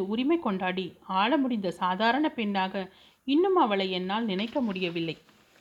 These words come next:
பூரணிக்குள்ளேயே இன்னொரு பூரணியும் இருக்கின்றாள். அவள்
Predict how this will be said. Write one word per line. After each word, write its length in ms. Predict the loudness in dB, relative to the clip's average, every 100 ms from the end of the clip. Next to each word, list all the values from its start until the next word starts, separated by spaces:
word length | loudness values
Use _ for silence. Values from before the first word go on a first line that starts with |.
| _ -6
பூரணிக்குள்ளேயே 760 | 0 0 0 0 -2 -2 0 -2
இன்னொரு 340 | 0 2 2 2
பூரணியும் 520 | 0 -2 -2 -2 -2
இருக்கின்றாள். 560 | -2 -2 -6 -4 -6 -8 _ _ -6
அவள் 260 | -2 -2